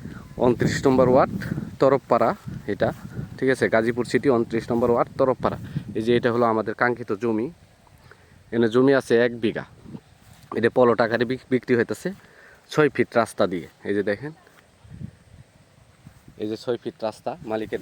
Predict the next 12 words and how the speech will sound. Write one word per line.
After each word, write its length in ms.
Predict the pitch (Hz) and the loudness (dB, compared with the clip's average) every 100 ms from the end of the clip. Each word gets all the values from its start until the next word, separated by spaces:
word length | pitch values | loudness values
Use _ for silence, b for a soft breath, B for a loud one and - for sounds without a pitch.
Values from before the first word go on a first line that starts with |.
| 117 | -2
দেওয়া 160 | 117 113 | 0 0
আছে। 160 | - 131 - - - - - - - - - - - - | -4 -12 -14 -18 -18 -20 -20 -20 -20 -20 -18 -16 -16 -2
ছয় 160 | 123 107 | -2 -2
ফিট 160 | 117 - | -4 0
রাস্তা 240 | 113 110 117 | -2 2 0
দিয়ে 120 | 117 147 131 | 2 0 2
পলট 220 | 113 107 | 2 2
আকারে 200 | 117 117 113 | 2 0 2
জমি 180 | 123 117 120 | 2 2 0
বিক্রি 180 | - 127 | 0 0
হইতেছে। 260 | 104 104 107 123 | 0 0 0 2
আপনাদের 320 | 127 113 | 0 0